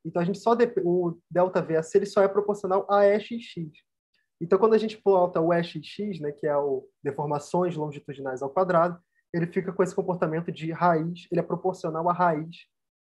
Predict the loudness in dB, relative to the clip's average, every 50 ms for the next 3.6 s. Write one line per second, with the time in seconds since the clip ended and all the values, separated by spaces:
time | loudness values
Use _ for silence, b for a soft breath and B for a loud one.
0 | _ _ _ _ _ _ _ _ _ _ _ _ 0 2 2 4 4 0 -4 -6
1 | -6 -8 -4 -2 -2 0 2 0 0 2 0 0 -2 -2 -4 -8 -8 -8 -10 -10
2 | _ -10 -8 -8 -8 -10 -12 _ _ _ -18 -14 -10 -10 -10 -10 -8 -6 -4 -4
3 | -4 -4 -8 _ -20 -14 -12 -10 -10 -10 -10 -12